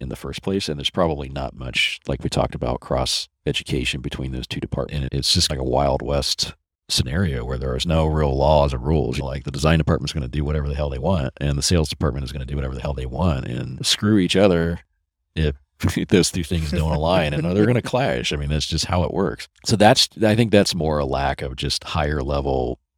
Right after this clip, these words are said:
structure or rules in place in education. So I think in a scenario like that, the, those two departments need to train each other. The design department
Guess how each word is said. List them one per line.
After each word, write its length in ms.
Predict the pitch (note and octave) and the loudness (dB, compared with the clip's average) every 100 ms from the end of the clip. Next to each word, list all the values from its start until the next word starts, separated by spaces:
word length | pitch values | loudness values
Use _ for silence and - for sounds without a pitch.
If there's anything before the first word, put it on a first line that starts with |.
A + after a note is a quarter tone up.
| _ _ _ _ _ _ - | _ _ _ _ _ _ -4
structure 800 | - D2 - D2 C2 B1+ B1 - | 2 2 0 -2 -2 -2 -4 -6
or 140 | C2 B1+ | -8 -6
rules 500 | C2+ C#2 C#2 B1+ C2 | -4 -4 -2 -4 -6
in 80 | B1 | -8
place 440 | B1+ B1 A#1 - - A1 - | -6 -6 -6 -8 -10 -12 -10
in 140 | C#2 | -6
education. 760 | C2+ B1+ - C2+ C2+ C2 B1+ A#1+ | -4 -6 -4 -4 -2 -4 -8 -6
So 140 | - D#2 | 0 2
I 60 | |
think 180 | - E2 | 2 -2
in 100 | D2+ | -2
a 60 | C#2 | -4
scenario 420 | C#2+ C#2 C#2 C#2 | -4 -6 -4 -6
like 200 | C2 - | -6 -6
that, 340 | C#2 C#2 - _ _ _ _ _ _ _ _ _ _ _ | -6 -6 -8 _ _ _ _ _ _ _ _ _ _ _
the, 420 | F2 E2+ F2+ D#2+ - _ _ _ _ - | -8 2 4 4 2 _ _ _ _ -6
those 280 | F#2 F#2+ - | 4 6 6
two 180 | - F#2+ | 6 4
departments 580 | E2 E2+ E2+ D#2+ D2+ D#2 | 4 4 4 0 -2 -2
need 240 | D2 C#2 | -2 -4
to 520 | - D2+ C#2+ C2+ C2 - | -2 -2 -2 -4 -8 -6
train 360 | - D#2+ D2 | 0 0 0
each 200 | C#2+ - | -2 -2
other. 460 | C2 C#2 G#1+ G1+ - - | -2 -4 -6 -10 -18 -16
The 120 | C#2 | -6
design 340 | D2 D2 D2+ D#2 | 0 2 2 0
department 580 | - D#2 C#2 C#2 C2+ | 0 -2 -2 -6 -8